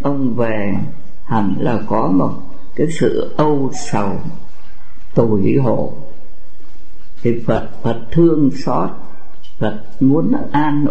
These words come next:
ủi và nâng giấc để cho ông đỡ, đỡ có cái chỗ tủi thân. Cho nên Phật nói mở lời,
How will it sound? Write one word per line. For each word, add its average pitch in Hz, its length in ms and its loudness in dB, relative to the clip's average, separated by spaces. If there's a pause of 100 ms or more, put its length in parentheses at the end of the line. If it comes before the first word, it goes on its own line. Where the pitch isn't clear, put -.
ủi 104 340 2
và 92 180 0
nâng 151 640 2
giấc 180 180 0 (680)
để 110 420 0
cho 123 100 0
ông 139 420 0 (540)
đỡ, 131 380 0 (400)
đỡ - 260 0 (140)
có 170 220 -2
cái 175 180 -2
chỗ - 160 0 (120)
tủi 98 380 2
thân. 139 240 0 (920)
Cho 135 160 2
nên 135 380 2
Phật 104 140 0 (800)
nói 156 420 2 (460)
mở 120 460 2
lời, 120 380 0